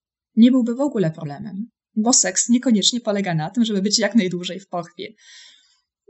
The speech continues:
To jest taki przykład, jeden z wielu, no bo oczywiście przykłady parafilne są tutaj super ciekawe, one też się zmieniały w czasie bardzo,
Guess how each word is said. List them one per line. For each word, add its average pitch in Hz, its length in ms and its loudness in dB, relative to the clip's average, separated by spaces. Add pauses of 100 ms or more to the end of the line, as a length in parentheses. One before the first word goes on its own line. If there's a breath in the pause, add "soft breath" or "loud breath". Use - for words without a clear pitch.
To 311 100 6
jest 294 140 4
taki 262 200 0
przykład, 277 480 0 (180)
jeden 233 320 2
z - 100 2
wielu, 269 240 2
no 196 80 4
bo 190 80 -6
oczywiście 202 300 -4
przykłady 202 320 -4
parafilne 202 500 0
są 185 120 0
tutaj 160 200 -6
super 156 320 -2
ciekawe, 160 420 -8
one 165 160 -10
też 196 120 -4
się 190 120 0
zmieniały 165 340 -6
w - 60 -20
czasie 165 300 -6
bardzo, 160 500 -8